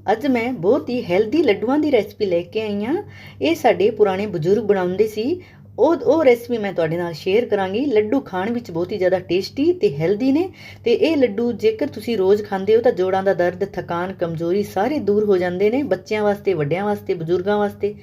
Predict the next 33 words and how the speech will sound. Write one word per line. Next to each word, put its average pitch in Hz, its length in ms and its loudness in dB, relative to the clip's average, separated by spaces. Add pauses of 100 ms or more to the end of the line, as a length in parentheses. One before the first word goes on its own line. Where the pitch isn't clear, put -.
(200)
ਸਾਰਿਆਂ 302 260 4
ਵਾਸਤੇ 247 260 4
ਇਹ 208 60 6
ਲੱਡੂ 196 300 2
ਨੇ 294 160 0 (360)
ਤੇ 233 80 -4
ਤੁਸੀਂ 262 380 -4 (220)
ਸਵੇਰੇ 220 260 6
ਸ਼ਾਮ 220 380 -4 (320)
ਰੋਜ਼ 247 240 4
ਖਾ 208 180 2
ਸਕਦੇ 202 360 -2
ਹੋ। 370 180 -4 (360)
ਤੇ 208 80 8
ਇਹਨਾਂ 269 360 2
ਵਾਸਤੇ 240 320 0
ਮੈਂ 233 240 -2
ਇੱਥੇ 220 300 -4 (280)
ਪੰਜ 247 200 -2
ਸੌ 311 140 -2
ਗ੍ਰਾਮ 208 240 2
ਬਾਦਾਮ 175 420 -2
ਲੈ 190 120 0
ਲਏ 214 180 0
ਨੇ, 359 160 -2 (360)
ਤਿੰਨ 285 180 4
ਸੌ 349 200 2
ਗ੍ਰਾਮ 202 280 2 (100)
ਅਖਰੋਟ 175 420 -4
ਲੈ 196 180 0
ਲਏ 214 160 2
ਨੇ 381 200 -2 (500)
ਤੇ - 260 6